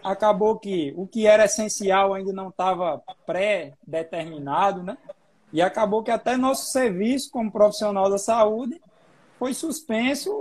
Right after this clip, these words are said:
o atendimento presencial por um período. E aí veio o C F N aí abrindo a nova possibilidade de fazermos aí o atendimento na modalidade online.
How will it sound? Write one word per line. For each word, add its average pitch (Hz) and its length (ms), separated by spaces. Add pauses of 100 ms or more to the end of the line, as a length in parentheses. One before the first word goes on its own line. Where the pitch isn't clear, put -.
(180)
o 220 320
atendimento 202 600
presencial 208 760
por 226 160
um 185 80
período. 185 540 (680)
E 151 140
aí 175 260
veio 185 560
o 156 520
C - 280
F 165 240
N 156 340
aí 151 240
abrindo 160 420
a 156 80
nova 175 600
possibilidade 156 1000 (540)
de 147 120
fazermos 156 800
aí 147 360 (340)
o 156 140
atendimento 160 720
na 151 140
modalidade 151 760
online. 208 440